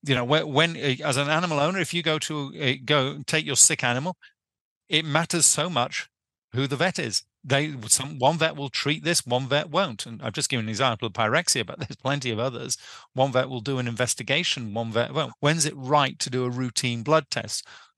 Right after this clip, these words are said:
Yeah, and we don't agree, we don't discuss these things. We don't like being challenged, and we don't like thinking it through. And I think it's really important that the veterinary profession does do that, because that's it. I mean, I'm sure you've all seen the mystery shopper things when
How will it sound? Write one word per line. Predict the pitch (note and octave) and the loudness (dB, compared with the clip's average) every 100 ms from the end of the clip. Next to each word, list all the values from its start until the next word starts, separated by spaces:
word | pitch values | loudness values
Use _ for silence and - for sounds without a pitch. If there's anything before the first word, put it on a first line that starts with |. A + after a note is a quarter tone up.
| _ _ - | _ _ -4
Yeah, | B2 B2+ | 0 0
and | C#3 | 0
we | C#3 | 0
don't | G#3+ F3 | 2 0
agree, | A2 D#3+ D#3 | -2 -4 -4
we | C#3 | -6
don't | F3 D#3 C3+ C#3+ _ _ - | -2 -4 -4 -10 _ _ -2
discuss | C3+ - D#3+ - | 2 4 4 2
these | A#2+ - | 0 -4
things. | A#2+ G#2 B2 | -6 -6 -6
We | |
don't | C#3+ C#3 C#3 | -6 -6 -2
like | C#3 C#3 - - | -2 -2 -6 -8
being | B2+ B2 | -8 -8
challenged, | - D3 C3+ G#2 G2 - - - - - | -8 -6 -6 -6 -10 -14 -16 -18 -20 -12
and | A#2 | -4
we | B2+ | -2
don't | C#3 | 0
like | B2 - - | -2 -2 -6
thinking | C#3 B2+ B2+ | -6 -4 -4
it | A#2 - - | -6 -8 -12
through. | - D3 A2 | -4 -2 -2
And | - G#2+ | -4 -4
I | |
think | - D#3 | -4 -8
it's | B2+ G2+ | -10 -10
really | B2+ D#3 B2+ | -4 -2 -2
important | G2+ - D3 D3 G#2 | -6 -6 -8 -8 -12
that | A#2+ | -4
the | |
veterinary | G#2+ A2+ G#2+ | -4 -4 -10
profession | A#2+ C3 - A2 F#2+ | -8 -6 -6 -8 -2
does | C3+ - | -2 -2
do | |
that, | G#2+ - - - - _ A#2 | -10 -12 -18 -18 -20 _ -4
because | D#3 F3 - - - _ _ - | 0 0 -2 -8 -20 _ _ -2
that's | D#3 F#3+ - | 0 2 2
it. | C3+ | 2
I | C3 | 0
mean, | B2+ C3 - | 0 0 -2
I'm | C3 | -2
sure | - D#3+ | 0 2
you've | B2+ B2+ | 2 0
all | |
seen | A#2 B2 | 0 0
the | A#2 | -2
mystery | A#2+ - - A2+ | 0 0 2 0
shopper | - D3+ - A2+ | 2 0 0 -2
things | A#2 A2 G2+ | -2 -4 0
when | B2 G#2+ | 2 2